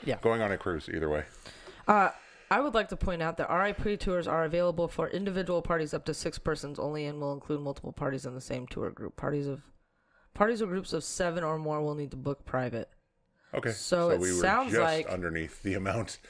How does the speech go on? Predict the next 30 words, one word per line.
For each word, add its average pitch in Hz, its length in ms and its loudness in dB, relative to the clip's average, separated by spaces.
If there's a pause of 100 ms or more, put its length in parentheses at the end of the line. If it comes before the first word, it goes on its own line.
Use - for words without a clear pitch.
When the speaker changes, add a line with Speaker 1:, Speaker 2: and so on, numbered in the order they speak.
Speaker 1:
for - 180 0
private. 123 480 -2
Speaker 2:
And 92 140 2
it 90 40 2
looks 90 220 -2
like 85 220 0
we're 82 140 2
going 78 320 -2
to 78 220 -4
have 76 320 0
our 71 220 -2
own 69 120 -8
tour. 87 100 -10
Speaker 1:
Tour. 123 280 0 (280)
Speaker 2:
Yeah. 120 140 -10 (880)
Provided 156 340 2
everyone 107 300 -2
pays 78 240 -4
their - 80 -8
fucking - 340 -12
money. - 180 -18 (400)
Speaker 1:
Yeah, 247 300 0
if 202 160 0
people 359 260 2
don't 220 160 2
get 170 120 2
off 151 180 4
their 135 120 4
a-, 131 200 2
listen, 220 440 2